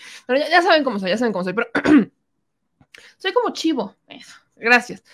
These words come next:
Soy como chivo en cristalería. Me voy a ir como chivo en cristalería con este tema, porque es, es, es para el análisis. Fíjense lo que, fíjense cómo vamos a iniciar el programa el día de hoy, chilitos. Mientras ustedes me ayudan a compartir, mientras ustedes me ayudan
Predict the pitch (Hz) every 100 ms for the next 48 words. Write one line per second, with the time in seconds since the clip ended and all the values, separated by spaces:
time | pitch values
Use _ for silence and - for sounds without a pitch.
0 | - _ 392 494 480 254 - 320 254 220
1 | 220 214 196 196 196 175 170 - - _
2 | _ _ 311 494 427 381 359 233 - 262
3 | 247 202 196 185 185 180 180 185 185 -
4 | - _ _ _ _ _ - 320 359 381
5 | 370 - 370 - 339 381 - 453 453 277
6 | 220 247 240 196 180 285 285 403 302 208
7 | 202 214 233 339 494 480 339 285 302 285
8 | 285 285 233 202 196 - 262 240 240 240
9 | 190 190 196 196 190 165 151 143 - 185
10 | 185 196 202 180 196 269 269 247 226 233
11 | 214 190 180 180 190 254 262 - - -
12 | - 226 240 226 269 269 254 226 254 262